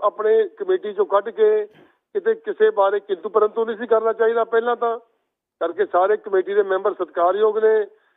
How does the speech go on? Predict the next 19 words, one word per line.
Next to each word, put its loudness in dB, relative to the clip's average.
ਤੇ 2
ਬਣਾਏ 0
ਵੀ 0
ਅਕਾਲ 2
ਤਖਤ -2
ਸਾਹਿਬ 2
ਵੱਲੋਂ 0
ਆ। -2
ਤੇ -6
ਦੂਸਰੀ -10
ਗੱਲ 4
ਹੈ 0
ਵੀ -8
ਇਸ 2
ਕਮੇਟੀ -6
ਦੀ -10
ਜਿਹੜੀ -2
ਮਹੱਤਤਾ -2
ਆ, 0